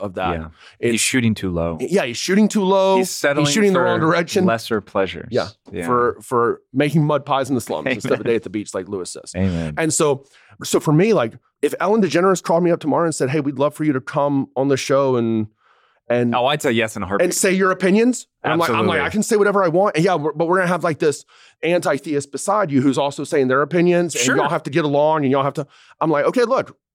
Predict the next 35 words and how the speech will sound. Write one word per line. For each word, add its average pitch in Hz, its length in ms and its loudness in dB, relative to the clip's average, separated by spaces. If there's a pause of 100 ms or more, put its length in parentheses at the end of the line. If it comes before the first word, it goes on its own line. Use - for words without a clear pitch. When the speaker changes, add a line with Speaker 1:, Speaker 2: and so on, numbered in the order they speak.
(160)
Speaker 1:
I 139 100 -2
write 123 280 -6
something. 147 260 -2
Hey, 170 120 0
I'm 143 80 0
going 156 180 2
on 139 80 0
Ellen 151 220 2
DeGeneres. 160 360 -2
I'm 123 100 0
really 147 160 2
thankful 151 300 -6
for 143 160 -2
Ellen. 151 220 0
I 123 60 0
love 135 240 0
Ellen. 135 240 0
I 117 80 0
pray 139 200 -2
for - 180 -4
Ellen. 143 240 0 (200)
We 120 100 -2
have 120 140 -4
different 135 280 -2
worldviews. 165 500 2 (380)
I 139 60 -2
don't 139 160 -2
share 147 220 0
all 143 120 4
her 139 120 -2
convictions. 151 400 -4
She - 120 -10
doesn't 135 220 0
share 139 200 -4
mine, 139 340 -2